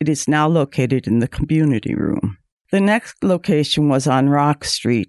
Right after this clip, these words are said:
in a large barn red house across from the police station. We employees did the move on our own, including the large equipment, using a borrowed flatbed truck.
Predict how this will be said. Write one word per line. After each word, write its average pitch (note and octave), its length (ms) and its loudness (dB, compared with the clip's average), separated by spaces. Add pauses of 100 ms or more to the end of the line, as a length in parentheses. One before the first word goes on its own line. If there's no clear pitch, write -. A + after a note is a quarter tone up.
(140)
in C3 140 0
a B2+ 60 0
large B2+ 500 -2
barn C3+ 480 0 (100)
red C3 260 -2
house A#2 600 -2 (120)
across - 440 -2
from - 180 0
the B2+ 80 2
police D#3+ 480 0
station. - 560 -2 (380)
We A3+ 180 0
employees G#3+ 640 0
did D#3+ 180 -4
the E3 80 -2
move E3+ 320 2
on D3 220 2
our C#3 180 0
own, D3 380 0
including C#3+ 640 0
the C3 100 2
large C3 560 -2
equipment, B2 640 -2 (160)
using F3+ 400 0
a C3+ 60 0
borrowed C#3 460 0
flatbed - 640 -2
truck. - 380 -4